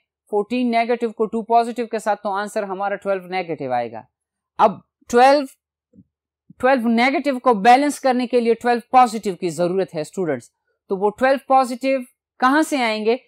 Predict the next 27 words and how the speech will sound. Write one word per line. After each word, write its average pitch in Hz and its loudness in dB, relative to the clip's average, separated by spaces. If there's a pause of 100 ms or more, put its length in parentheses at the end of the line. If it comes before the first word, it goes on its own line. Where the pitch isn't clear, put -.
(240)
वो 254 2 (120)
क्रोमियम 302 6
से 247 2
वो 233 0
ट्वेल्व 226 2
पॉजिटिव 170 0
आएंगे। 127 -6 (640)
अब 208 2
दो 269 4
क्रोमियम 277 -2
है 247 -4 (240)
तो 214 -2
ट्वेल्व 247 0
को 262 0
टू 247 -6
पर 240 0
डिवाइड 226 2
करें 220 -8
तो - -18
सिक्स, - -8 (380)
तो 196 -2 (180)
क्रोमियम 226 0
का 214 2
ऑक्सीडेशन 190 -4
स्टेट 180 -6
यहां 175 -4
पर 202 0